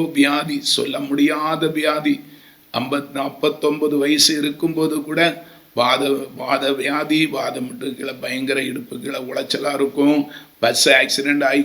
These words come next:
கால் உடைஞ்சி பிளேட்டு போட்டு வச்சிருக்கிறேன். அதை முதுக தாத்து வச்சு மயக்க ஊசி போட்டதுனால முதுகு வலி, ரொம்ப நேரம் ஒரு இடத்துல உட்கார முடியாது. பிரஷரு, சுகர் எல்லாமே நிறைய வியாதிக்கு சொந்தக்காரனாய் வாழ்ந்து வந்த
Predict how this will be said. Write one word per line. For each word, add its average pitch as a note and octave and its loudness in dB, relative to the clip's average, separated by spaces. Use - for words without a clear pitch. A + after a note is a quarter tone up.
கால் B2+ 2
உடைஞ்சி C#3 4
பிளேட்டு C3 4
போட்டு C#3 4
வச்சிருக்கிறேன். D3+ -2
அதை C3+ 4
முதுக C#3+ -2
தாத்து C#3+ 0
வச்சு D3+ -4
மயக்க C#3 2
ஊசி D3+ 4
போட்டதுனால D3+ -2
முதுகு D3 -2
வலி, D3+ 2
ரொம்ப C#3 -2
நேரம் C#3+ 2
ஒரு C3+ 2
இடத்துல C#3+ 0
உட்கார C#3+ 0
முடியாது. D3+ 4
பிரஷரு, D3+ 2
சுகர் D3 0
எல்லாமே C3 0
நிறைய C3+ -4
வியாதிக்கு C#3 -2
சொந்தக்காரனாய் C#3 -2
வாழ்ந்து C3+ -6
வந்த B2+ -4